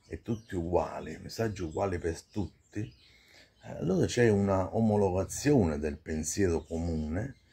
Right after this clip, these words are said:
in cui si dice: "Se succede questo, fai questo". Eh, ad esempio, ecco, anche le cose più banali, tipo le diete, avete mai visto, no? Ci sono mille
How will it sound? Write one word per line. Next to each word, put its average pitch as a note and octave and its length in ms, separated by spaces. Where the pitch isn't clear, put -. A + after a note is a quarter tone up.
in F#2 100
cui A2+ 100
si G2 160
dice: E2 460
"Se G2 180
succede F2 440
questo, A2+ 420
fai F#2+ 220
questo". - 560
Eh, G1+ 720
ad D3+ 60
esempio, G#2 460
ecco, F2 520
anche G3+ 260
le G2+ 140
cose G2 240
più F2 220
banali, F2+ 400
tipo F#2 180
le F2 180
diete, E2+ 720
avete E2+ 260
mai G#2+ 240
visto, - 380
no? - 180
Ci - 180
sono F#2 480
mille C#3 960